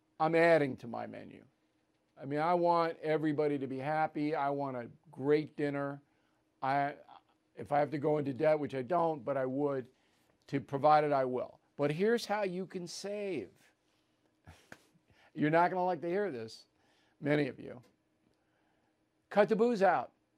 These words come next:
The wine, the beer, sparkling water, a little lime, a little lemon. You know, it's perfect. Sparkling water is perfect with turkey and all the, uh, trimmings.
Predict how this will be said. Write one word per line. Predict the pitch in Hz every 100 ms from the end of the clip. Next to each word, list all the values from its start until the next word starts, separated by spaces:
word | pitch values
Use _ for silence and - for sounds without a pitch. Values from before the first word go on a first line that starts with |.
| _ _ _ _ _ _ _ 147
The | 160
wine, | 175 180 196 185 175 151 127 110 101 98 - - _ -
the | 147
beer, | 143 175 185 175 151 127 - - _ _ _ _ _ _ _ - -
sparkling | - 175 190 196 202 175
water, | 226 254 151 - 110 _ _ _ _ _
a | 143
little | 120 101
lime, | 120 170 180 175 160
a |
little | 123 120
lemon. | 151 175 175 165 160 _ _ _ _ _ _ _ _ _ -
You | 175
know, | 214 208 175
it's | -
perfect. | - 233 233 185 123
Sparkling | - 175 208 233
water | 196 180
is | 151
perfect | - 185 170 165
with | 143 -
turkey | 156 147 156 147 147
and | 135
all | 135 135 131
the, | 131 127 120
uh, | 120
trimmings. | - 120 73 -